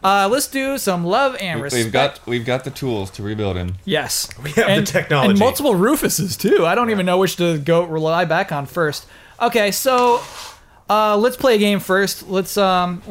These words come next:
Speaker 1: let's see what the game we got here. Oh, yeah, this game, I think, will, uh, cause a ruckus, so I think it's worth it. Okay, here we go. Uh, hey, Colin Co. I would like you all to join me on a journey of imagination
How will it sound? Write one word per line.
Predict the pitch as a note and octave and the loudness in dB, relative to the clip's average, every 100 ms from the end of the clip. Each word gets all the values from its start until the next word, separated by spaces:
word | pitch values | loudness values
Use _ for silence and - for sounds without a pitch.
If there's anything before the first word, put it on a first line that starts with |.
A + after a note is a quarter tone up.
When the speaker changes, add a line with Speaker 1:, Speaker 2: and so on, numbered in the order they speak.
| F#3+ | -12
Speaker 1:
let's | E3+ | -8
see | - | -4
what | F3 | -2
the | D#3+ | -2
game | D#3+ | -2
we | D#3 | -2
got | D#3 D3 | -2 -2
here. | D3 D3 C#3 - - | -2 -2 -4 -12 -6
Oh, | F#3+ | 0
yeah, | G3 F#3 D#3+ | 2 2 2
this | G#3 G#3 | 0 0
game, | G#3 G3+ | 0 2
I | E3 | 0
think, | D#3+ F3 D#3+ C#3+ | 0 -2 -2 -4
will, | C#3+ D3 C#3 C3+ | 0 0 2 0
uh, | C3+ C3 C3 C3 B2+ B2+ | 0 -2 -2 -2 -4 -6
cause | C3 D#3 D3+ | -6 -6 -4
a | |
ruckus, | C#3 B2+ B2 A#2+ - | -4 -4 -4 -8 -10
so | - C3+ | -10 -10
I | B2 | -8
think | B2 | -8
it's | A#2 | -8
worth | B2 A#2+ | -8 -8
it. | B2 - | -10 -10
Okay, | C#3+ C#3 | -6 -2
here | |
we | D3+ | -2
go. | D#3 - - _ _ - - - _ _ | -2 -6 -16 _ _ -20 -20 -20 _ _
Uh, | D#3+ E3 D3+ D3 C#3+ C#3+ D3 - _ _ | 2 2 4 2 -2 -4 -8 -16 _ _
hey, | - G#3+ | -6 -2
Colin | G#3 D#3+ D3+ | 0 0 0
Co. | F3+ - _ _ _ _ _ - | -4 -6 _ _ _ _ _ -2
I | A#3+ | 2
would | A3 F3 | 2 2
like | E3+ E3 | 0 -2
you | D3+ D3+ D3 | -2 0 2
all | D#3+ | 2
to | D3+ | 2
join | C#3 C#3+ D3+ | -2 -2 0
me | D3 | 0
on | C#3 | -2
a | B2+ | -4
journey | B2+ C3 B2 A2 | -6 -6 -4 -6
of | |
imagination | A#2 A#2 B2+ B2+ A2 G#2 G#2 F#2+ | -6 -6 -6 -6 -8 -8 -12 -16